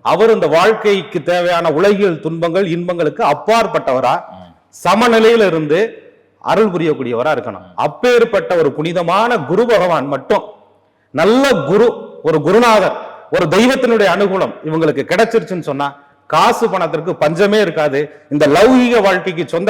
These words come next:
Speaker 1: கிரகமான சுக்கிரன் அனைவருக்கும் செல்வம், காசு, ஆடம்பர வாழ்க்கை, வீடு, வசதி, உடை, ஆபரணம் அனைத்துக்கும் காரக கிரகம் சுக்கிரன்.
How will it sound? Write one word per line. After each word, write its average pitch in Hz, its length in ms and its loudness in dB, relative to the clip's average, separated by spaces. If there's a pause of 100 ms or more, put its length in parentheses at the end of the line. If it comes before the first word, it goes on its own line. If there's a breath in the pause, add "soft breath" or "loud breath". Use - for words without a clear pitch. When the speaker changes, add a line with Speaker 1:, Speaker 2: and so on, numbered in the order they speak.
Speaker 1:
கிரகமான 170 340 -2 (120)
சுக்கிரன் 175 380 -2 (720 soft breath)
அனைவருக்கும் 247 640 2
செல்வம், 226 480 2
காசு, 202 400 2 (600)
ஆடம்பர 202 380 4
வாழ்க்கை, 185 320 0 (260)
வீடு, 196 300 2 (260)
வசதி, 180 360 0 (420)
உடை, 190 180 2 (400)
ஆபரணம் 190 400 0 (180)
அனைத்துக்கும் 214 540 -4
காரக 180 340 0
கிரகம் 156 320 -4
சுக்கிரன். 160 380 -4